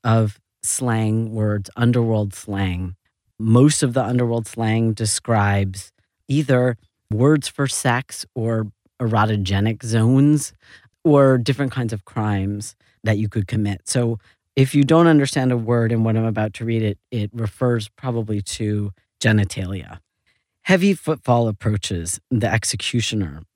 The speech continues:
His hand is on his whip, slapping leather against his palm with each nearing step.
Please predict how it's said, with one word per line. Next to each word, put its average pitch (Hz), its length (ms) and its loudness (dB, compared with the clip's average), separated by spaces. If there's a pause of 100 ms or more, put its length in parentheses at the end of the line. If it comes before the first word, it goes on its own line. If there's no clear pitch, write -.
(140)
His 135 180 -4
hand 139 300 4
is 131 100 -2
on 120 140 2
his 113 180 -4
whip, 107 360 0
slapping 113 580 -2
leather 110 300 0
against 98 420 -4
his 110 140 -6
palm 104 400 -2
with 95 120 0
each 104 280 -8
nearing 98 360 0
step. 87 400 -8